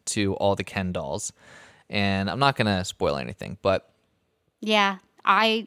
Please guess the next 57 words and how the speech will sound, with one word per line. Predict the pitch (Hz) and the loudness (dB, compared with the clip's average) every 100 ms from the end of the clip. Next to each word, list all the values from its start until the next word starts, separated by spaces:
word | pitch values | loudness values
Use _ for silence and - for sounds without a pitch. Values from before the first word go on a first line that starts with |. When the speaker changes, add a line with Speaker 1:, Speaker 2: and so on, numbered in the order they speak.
| - | -6
Speaker 2:
um, | 233 220 | -6 -4
again, | 214 202 - | -4 -4 -2
even, | 247 262 269 | 0 0 0
like, | 247 220 | -2 -4
you | 202 | -4
know, | 185 | -4
from, | 196 196 | -4 -8
like, | 175 | -8
you | 190 | -10
know, | 180 | -10
the | 175 | -10
women's | 170 180 180 175 | -10 -10 -10 -10
rights, | 170 170 185 - - | -8 -6 -8 -12 -6
like, | 190 190 190 - _ _ _ - | -4 -2 -6 -12 _ _ _ -14
I | 185 | -6
guess, | 190 - | -6 -8
is | 196 | -10
that | 196 | -10
the | - | -8
right | 202 196 | -10 -10
way | 220 208 | -10 -10
to | 202 | -8
put | 208 | -8
it? | 214 220 - | -6 -6 -6
Like, | 214 214 - _ _ - - _ _ _ | -8 -8 -10 _ _ -16 -16 _ _ _
Speaker 1:
Right. | 139 147 127 104 92 90 | -4 2 6 6 6 4
Speaker 2:
like, | 220 - | 0 0
you | 240 | 0
know, | 196 180 180 _ _ | 0 0 -2 _ _
concept | - 214 196 202 190 | -4 -2 0 -2 -2
of | 185 | -4
the | 190 | -2
movie, | 180 175 170 170 180 _ _ _ | -4 -4 -4 -6 -8 _ _ _
I | 160 175 175 165 160 _ - | 0 2 2 -2 -10 _ -16
loved | 175 175 170 165 156 - | -12 -4 0 0 -2 -4
all. | 175 | 0
I | 208 | 0
mean, | 226 233 | 0 -4
you | |
know, | 240 262 | -2 -2
there | 247 | -2
were | 233 | -2
a | |
couple | 247 226 | -4 -4
of | 226 | -4
times | 240 220 | -4 -2
I | 196 | -2
looked | 202 202 | -2 -2
over | 226 233 | 0 2
at | 208 | 0
you | 175 | 0
and | 180 | -2
I | 185 | -4
was | 175 | -6
like, | 175 | -12
"Mm, | 180 185 202 240 | -14 -12 -14 -6
yep." | 180 196 | -6 -6